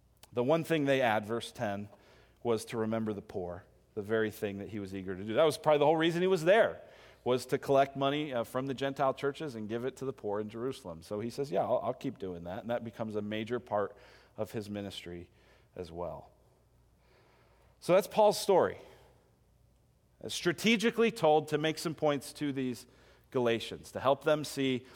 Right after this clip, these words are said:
that he has authority to speak this gospel. Now, what I want to do for the remaining time, when we've got some good time left, I wanna, I wanna unpack some, some lessons that we see from this that can apply to us,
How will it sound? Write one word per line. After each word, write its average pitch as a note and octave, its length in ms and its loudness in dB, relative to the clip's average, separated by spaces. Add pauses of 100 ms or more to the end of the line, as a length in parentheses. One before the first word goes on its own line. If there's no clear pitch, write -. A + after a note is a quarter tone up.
(140)
that A#2 120 -4
he D3+ 180 0
has C3 260 4
authority A#2 600 -2 (260)
to A#2 120 -8
speak - 380 -6
this A2 180 -2
gospel. G2 380 -2
Now, A2+ 140 0
what C3+ 100 6
I D#3+ 100 6
want G#3+ 180 4
to F#3+ 40 4
do D3+ 200 0
for D3 140 -4
the C3 120 2
remaining C#3 520 -2 (120)
time, B2 260 0
when C3 160 -2
we've C3 160 -4
got B2+ 220 0
some C3 120 -8
good C3 180 -2
time B2 260 -2
left, A#2 260 0 (280)
I C3 120 2
wanna, E3 340 4
I C#3 80 4
wanna E3 280 2 (160)
unpack C#3 720 0
some, A#2 400 -6 (100)
some A#2 240 -6
lessons G#2 600 -2
that G#2+ 100 -8
we G#2+ 140 -6
see A2 240 -8
from G#2 180 -12
this F#2 220 -10
that - 180 -8
can A#2 140 -8
apply A2 300 0
to G#2 140 -4
us, - 240 -12